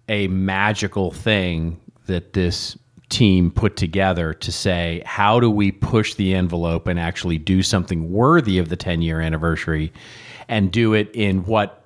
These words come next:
was obviously suboptimal conditions," right? Everybody working from home, nobody can travel, nobody can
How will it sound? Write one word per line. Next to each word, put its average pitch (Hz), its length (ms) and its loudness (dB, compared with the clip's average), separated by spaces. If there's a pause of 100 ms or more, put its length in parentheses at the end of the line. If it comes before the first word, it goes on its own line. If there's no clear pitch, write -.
(100)
was 113 360 -6 (160)
obviously 101 960 0 (260)
suboptimal 92 920 2
conditions," 80 520 -4
right? 80 280 -4
Everybody 85 400 -2
working 82 320 -2
from 92 160 0
home, 131 420 4
nobody 85 320 0
can 82 160 -10
travel, 120 500 0
nobody 87 320 -2
can 82 280 -2